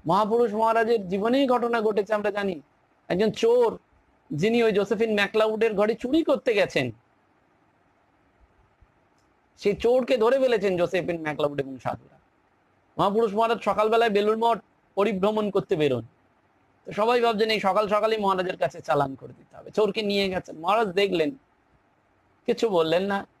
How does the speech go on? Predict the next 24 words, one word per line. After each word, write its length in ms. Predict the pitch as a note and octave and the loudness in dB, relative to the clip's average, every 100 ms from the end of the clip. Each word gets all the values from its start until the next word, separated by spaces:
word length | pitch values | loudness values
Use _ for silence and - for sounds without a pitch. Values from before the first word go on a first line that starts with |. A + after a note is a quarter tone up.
| _ _ _ _ | _ _ _ _
তারপর 300 | F#3 F3+ G#3 | -2 0 0
ঘুরে 200 | F3+ F#3+ | 2 0
টুরে 260 | G3 G3+ G3 | 2 2 2
এসে 180 | F3+ | 2
যখন 200 | F#3 F#3 | 0 0
তার 240 | F#3 F3 F3+ | 0 0 0
ঘরে 240 | D3 F#3 | 0 0
নিয়ে 220 | F#3 F3 | 0 -2
যাওয়া 200 | F3 F3+ | 2 2
গেল, 220 | F3 F3 F3 | 2 -2 -4
তখন 220 | F3+ F3 | -12 -10
সাধুরা 360 | - E3 E3+ | -4 -2 0
বলছেন, 340 | E3 E3 E3+ D3+ | -4 -6 -8 -2
"বেশ, 220 | D#3+ D#3 | -2 0
এবার 200 | D3+ D#3 | 0 0
হবে, 260 | C#3+ C#3 - _ _ _ _ _ _ _ _ _ _ _ _ _ | 0 -4 -10 _ _ _ _ _ _ _ _ _ _ _ _ _
সংঘাত 300 | - C#3+ D#3+ | -4 0 0
দক্ষ 260 | E3+ C#3 - | 0 -4 -4
বলে 240 | D#3+ D#3 D#3 | -2 -2 0
কথা।" 340 | D3+ D3+ E3 - _ _ _ _ _ | 0 0 -4 -6 _ _ _ _ _
তার 200 | A#2 C#3 | -2 0
উপর 180 | D3+ D3+ | 2 0
মহাপুরুষ 540 | C3+ D3+ E3+ F3+ - | 2 0 0 -4 -4
মহারাজ, 320 | E3 E3 E3 | -2 0 0